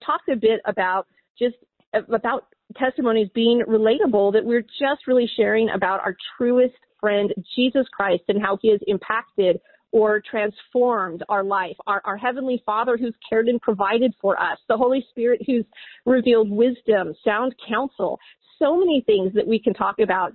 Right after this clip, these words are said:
There's, in Psalm seventy-one fifty-five, it says, "My mouth will tell of your righteous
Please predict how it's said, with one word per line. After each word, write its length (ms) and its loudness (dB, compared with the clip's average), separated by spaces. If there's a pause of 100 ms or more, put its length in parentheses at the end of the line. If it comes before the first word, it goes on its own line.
There's, 240 0
in 240 -2
Psalm 300 -4
seventy-one 460 0
fifty-five, 580 -4
it 140 -8
says, 140 2 (360)
"My 140 -2
mouth 360 -2
will 160 -2 (140)
tell 260 0
of 140 -2
your 120 0
righteous 380 -2